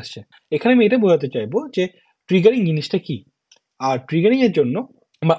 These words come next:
আউটপুটের চেঞ্জেসটা কেমন আসতে পারে, ঠিক আছে? এখানে দেখ, এখানে দেওয়া আছে this is the clock pulse, ওকে,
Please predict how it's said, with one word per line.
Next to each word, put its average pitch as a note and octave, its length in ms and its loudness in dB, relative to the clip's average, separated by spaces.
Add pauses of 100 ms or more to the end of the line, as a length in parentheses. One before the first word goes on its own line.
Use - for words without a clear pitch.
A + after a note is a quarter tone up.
আউটপুটের E3 440 0
চেঞ্জেসটা C#3 400 -4
কেমন D3 240 -4
আসতে - 200 -16
পারে, G#2+ 120 -18 (240)
ঠিক G#3+ 180 2
আছে? - 120 -12 (680)
এখানে E4 200 0 (100)
দেখ, F#3 100 0 (280)
এখানে D4 320 -8
দেওয়া D3+ 200 4
আছে C3+ 120 -2 (120)
this F3 120 -4 (100)
is E3+ 140 0
the A#3 160 2
clock - 240 0
pulse, A2 220 -10 (1400)
ওকে, G#3+ 140 -8